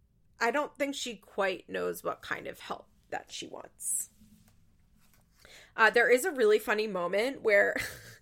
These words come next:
Nova's kinda talking about why she's uncomfortable, and Britt, who is, I love Britt so much, she's like, "No, share your feelings. Like, why are you uncomfortable?" And why, and she says, "The guy just walks in and says hi."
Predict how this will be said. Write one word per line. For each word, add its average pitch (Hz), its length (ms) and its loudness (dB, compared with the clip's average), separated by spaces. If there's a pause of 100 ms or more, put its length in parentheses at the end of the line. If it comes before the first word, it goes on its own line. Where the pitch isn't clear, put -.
(560)
Nova's 240 280 4
kinda 302 240 2
talking 226 240 -2
about 196 180 0
why 196 140 2
she's 202 220 -6
uncomfortable, 220 880 -2
and 190 480 -4 (160)
Britt, 330 540 0
who 220 280 -4
is, 214 400 -4 (280)
I 247 120 -4
love - 320 -6
Britt - 240 -8
so - 100 -8
much, 160 240 -12
she's 247 200 -8
like, 254 160 -4 (340)
"No, 381 140 2
share 277 240 4
your 320 120 2
feelings. 302 520 -2
Like, 214 160 0
why 220 220 2
are 277 120 2
you 254 240 -4
uncomfortable?" 240 960 -2 (100)
And 214 440 -4 (340)
why, 240 540 0
and 233 160 -8
she 247 100 -12
says, 233 220 -6
"The 226 100 -6
guy 226 320 -2
just 254 280 -8
walks 220 420 -4
in 214 340 -2 (120)
and 190 140 -12
says 180 340 -6 (160)
hi." - 580 -4